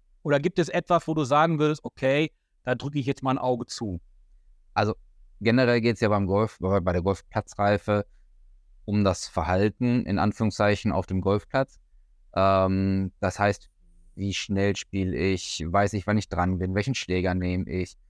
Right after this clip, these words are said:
Speaker 2: kenne ich mich mit den Golfregeln zumindest, äh, ein wenig aus. Das ist für mich ein sehr, sehr wichtiger Teil,
Speaker 1: Mhm.
Speaker 2: weil, ähm, ich muss nicht erklären, dass in zehn Einheiten, so wie wir es machen, dass man danach dann sagt, man kann Golf spielen. Ähm,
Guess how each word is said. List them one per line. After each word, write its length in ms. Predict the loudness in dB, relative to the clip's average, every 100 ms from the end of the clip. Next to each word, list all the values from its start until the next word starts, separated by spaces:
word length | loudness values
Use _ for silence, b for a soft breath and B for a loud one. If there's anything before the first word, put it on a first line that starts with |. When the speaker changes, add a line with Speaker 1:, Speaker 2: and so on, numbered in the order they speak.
| _ _ _ -2
Speaker 2:
kenne 160 | 0
ich 80 | 0
mich 120 | -2
mit 120 | 0
den 120 | 0 2
Golfregeln 720 | 0 0 -2 0 2 2 0
zumindest, 540 | -2 0 0 -2 -4
äh, 180 | 0 0
ein 200 | 0 0
wenig 280 | 0 -2 0
aus. 300 | 2 0 -2 _ -14 -2
Das 140 | 0
ist 140 | 0 0
für 100 | 0
mich 220 | 0 0
ein 140 | -4
sehr, 300 | 0 2 2
sehr 200 | 2 2
wichtiger 380 | 0 -4 0 0
Teil, 400 | 0 -2 -2 -4 _ -14
Speaker 1:
Mhm. 180 | -12 -10
Speaker 2:
weil, 640 | -2 2 2 2 2 0 0
ähm, 480 | 0 0 0 -2 -6 -18 -18
ich 160 | -16 -6
muss 160 | -4 0
nicht 120 | 0
erklären, 400 | 2 2 2 2
dass 140 | 0
in 100 | -2
zehn 240 | 0 0 2
Einheiten, 600 | 2 2 0 0 0 -2
so 80 |
wie 60 | -2
wir 60 | -4
es 120 | -2
machen, 460 | -2 2 0 0
dass 160 | -2 -2
man 140 | 0
danach 280 | 2 2 0
dann 180 | 0 0
sagt, 220 | 0 0
man 100 | -6
kann 160 | -4 0
Golf 160 | 0
spielen. 380 | -2 -6 -4 -4 -8 _ -20 -20 -4
Ähm, 500 | -2 0 0 0 -4